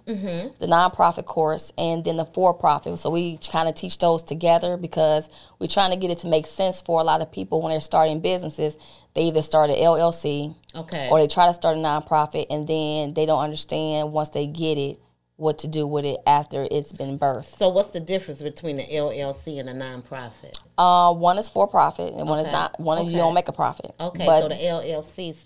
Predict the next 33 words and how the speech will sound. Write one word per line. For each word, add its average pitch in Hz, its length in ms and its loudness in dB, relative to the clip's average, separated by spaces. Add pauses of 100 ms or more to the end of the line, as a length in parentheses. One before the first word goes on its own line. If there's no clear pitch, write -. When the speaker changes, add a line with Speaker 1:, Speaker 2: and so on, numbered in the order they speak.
(100)
Speaker 1:
pretty 170 200 -10
much 165 220 -6
stands 156 480 -4
for? 120 460 -8 (640)
Speaker 2:
Well, 214 140 6
the 202 80 6
L 254 140 4
L 226 60 6
C 233 160 -2
is 190 120 2
limited 185 240 2
liability, 165 680 4
Speaker 1:
Okay. 175 400 -4 (280)
Speaker 2:
um, 156 320 -2
Speaker 1:
Okay. - 60 -10
Speaker 2:
company, 147 580 -4
and 160 520 -2 (720)
p-, 170 140 -10
the 175 120 -6
reason 247 200 0
why 208 80 6
people 185 240 -4 (140)
pick 214 320 0
L 196 120 2
L 196 180 0
Cs 202 280 -8
because, 165 640 2
you 190 80 -6
know, 180 120 0
somebody 175 280 0
else 240 160 2
got 185 180 2
it. - 140 -12